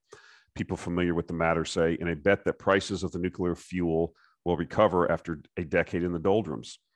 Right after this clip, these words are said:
It is buying and selling uranium alongside mining companies, specialist traders, and utility firms with nuclear power plants, turning the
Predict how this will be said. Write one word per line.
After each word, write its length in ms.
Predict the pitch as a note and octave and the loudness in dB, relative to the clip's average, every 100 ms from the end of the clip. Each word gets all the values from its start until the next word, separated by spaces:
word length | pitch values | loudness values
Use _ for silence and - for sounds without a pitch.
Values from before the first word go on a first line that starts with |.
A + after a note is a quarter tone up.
| _ _ _ | _ _ _
It 80 | - | -4
is 140 | F2+ - | -2 2
buying 300 | F#2+ F#2+ G2 | 4 4 2
and 100 | F#2 | 0
selling 340 | G2+ F#2 F#2 | 0 2 0
uranium 380 | F2+ F2 F2 E2+ | 0 0 0 0
alongside 540 | E2 E2+ E2+ F#2 E2+ | 2 0 0 -2 -2
mining 340 | D#2+ E2 E2 D2+ | 0 0 0 -4
companies, 400 | D#2 D#2 D#2 - | -6 -4 -8 -4
specialist 500 | - E2 - D#2+ - | 0 0 -2 -8 -4
traders, 460 | E2 D#2 D#2 D#2 | -4 -2 -4 -4
and 140 | D2+ D2+ | -8 -10
utility 420 | D2+ F2 E2+ D#2 | -4 -2 -2 -4
firms 400 | - D#2 D2+ - | -4 -4 -4 -8
with 80 | C#2 | -10
nuclear 320 | D#2+ D#2 D2 | -8 -6 -6
power 300 | - D#2 D2+ | 0 0 0
plants, 360 | C#2 C2+ - - _ _ _ | -4 -8 -8 -16 _ _ _
turning 320 | - G2+ G2 | 0 4 4
the 120 | G2 | 2